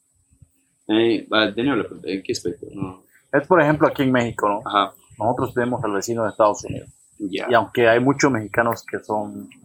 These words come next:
Speaker 2: así con todo el respeto de la palabra, a, a, a white cocksuckers, que les gusta, que, "Ah, es gringo, wow, oh my God, gringo es gringo", ¿no? Pero hay muchos mexicanos que igual se sienten como que,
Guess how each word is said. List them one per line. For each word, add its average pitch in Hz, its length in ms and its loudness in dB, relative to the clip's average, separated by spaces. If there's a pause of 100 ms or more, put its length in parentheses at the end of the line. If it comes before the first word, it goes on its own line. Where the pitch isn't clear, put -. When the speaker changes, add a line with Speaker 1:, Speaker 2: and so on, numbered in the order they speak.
(520)
Speaker 2:
así - 200 -4
con 120 200 -4
todo 131 180 2
el - 60 -8
respeto 120 320 -4
de 117 80 2
la 110 100 2
palabra, 117 440 4
a, 104 400 0
a, - 960 -12
a - 100 -12
white 117 280 2
cocksuckers, - 760 -4 (200)
que 107 100 -6
les 98 160 -8
gusta, 110 560 2 (1040)
que, 143 80 -2
"Ah, 190 240 4
es 170 80 4
gringo, 156 440 0
wow, 139 380 2
oh - 80 -12
my 135 100 -10
God, 123 380 -2
gringo 120 380 -6
es 110 80 -12
gringo", 110 320 -8
¿no? - 80 -14 (880)
Pero 131 180 8
hay 147 140 6
muchos 156 360 4
mexicanos 139 680 2 (340)
que 120 140 2
igual 120 300 4
se 117 120 -4
sienten 113 360 -4
como 107 240 -6
que, 101 260 -4